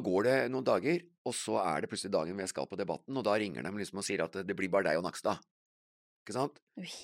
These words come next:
Speaker 2: helt
Speaker 1: Ja, og da
Speaker 2: absurd.
Speaker 1: er det bare liksom, da skal jeg på tog og alt mulig og inn til N R K, og jeg bare tenker, ok, jeg klarte liksom ikke å, å, å skjønne at, eh, jeg klarte ikke å tenke, jeg, jeg er ikke så jævla redd, altså jeg tenkte at, ok,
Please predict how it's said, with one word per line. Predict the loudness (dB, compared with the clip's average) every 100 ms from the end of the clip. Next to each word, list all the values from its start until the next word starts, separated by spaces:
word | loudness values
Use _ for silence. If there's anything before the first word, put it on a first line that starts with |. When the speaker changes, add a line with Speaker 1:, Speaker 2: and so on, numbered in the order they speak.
| -8
Speaker 2:
helt | 0 2
Speaker 1:
Ja, | 2
og | 2 6
da | 8
Speaker 2:
absurd. | 8
Speaker 1:
er |
det | 6
bare | 6 4 2
liksom, | 0 0 0
da | 0
skal | 0
jeg | -2
på | -2
tog | 2 2
og | 4
alt | 2 2
mulig | -2 -2
og | 0 0
inn | -2 -4
til | -2 0 -2
N | -4
R | 0
K, | 0
og | 2 4
jeg | 4 4
bare | 0
tenker, | -2 -2
ok, | -2 0 0 -2 -6 -16 -16 -16 -18 -4
jeg | 0 6
klarte | 6 4
liksom | -4 -2
ikke | -2
å, | -2 2
å, | 2 2
å | -2
skjønne | 2 0 0
at, | -4 0
eh, | 0 -2 _ -2
jeg | 2
klarte | 2
ikke | 0
å | -2
tenke, | -4 0 0
jeg, | 2 -2 -4 _ _ -10 -10 -10 0
jeg | 2
er | 4 4 4 2
ikke | 2
så | 4
jævla | 6 6 4
redd, | 4 -2
altså | -4 0
jeg | 2
tenkte | 2 0
at, | -2 -12 _ -2
ok, | 2